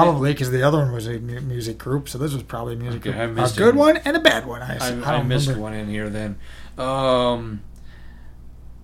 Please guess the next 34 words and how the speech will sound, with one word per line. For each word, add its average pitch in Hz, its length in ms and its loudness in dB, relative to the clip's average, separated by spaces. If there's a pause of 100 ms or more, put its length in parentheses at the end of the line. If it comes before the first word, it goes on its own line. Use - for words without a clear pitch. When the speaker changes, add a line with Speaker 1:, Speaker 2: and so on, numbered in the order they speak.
(540)
Speaker 1:
it 165 160 4
hasn't 208 300 8
happened 147 400 4
this 113 220 -2
year, 101 440 -4 (300)
um, 117 440 -6
and 123 140 -2
I 123 120 2
think 147 320 -2 (840)
there's 120 160 -2
only 127 180 0
one 117 240 -2
more 120 160 -2
round 113 260 0
of 110 80 -2
auditions. 113 760 -4 (460)
But 123 140 -2
the 131 80 0
last 175 260 4
couple 147 280 2
years, 117 540 0 (520)
there's 123 220 2
been, 139 600 2
like, 123 180 -4
one 135 300 2
or 165 80 2
two 156 240 6
bands 123 640 -2
or, 117 420 -6
or 110 260 -6
solo 131 420 2
mu-, 120 300 -4
uh, 117 220 -4
musicians 110 800 -4